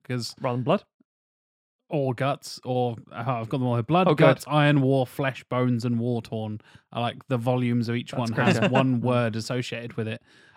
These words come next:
Speaker 1: I would have thought, like, I don't know, Blood and Gods, or, like,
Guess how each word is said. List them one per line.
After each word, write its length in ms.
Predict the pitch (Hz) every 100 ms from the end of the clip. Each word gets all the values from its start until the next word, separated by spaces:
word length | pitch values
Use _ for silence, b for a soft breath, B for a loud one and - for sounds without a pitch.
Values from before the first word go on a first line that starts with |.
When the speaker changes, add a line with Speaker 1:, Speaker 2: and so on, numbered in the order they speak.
| -
Speaker 1:
I 80 | 131
would 100 | 160
have 100 | 143
thought, 300 | 147 185 123
like, 460 | 131 117 - - _ b b b _ -
I 100 | 131
don't 80 | 139
know, 160 | 127
Blood 320 | 107 127 147 147
and 180 | 156
Gods, 560 | 127 135 131 147 139 -
or, 140 | 139
like, 420 | 127 120 - -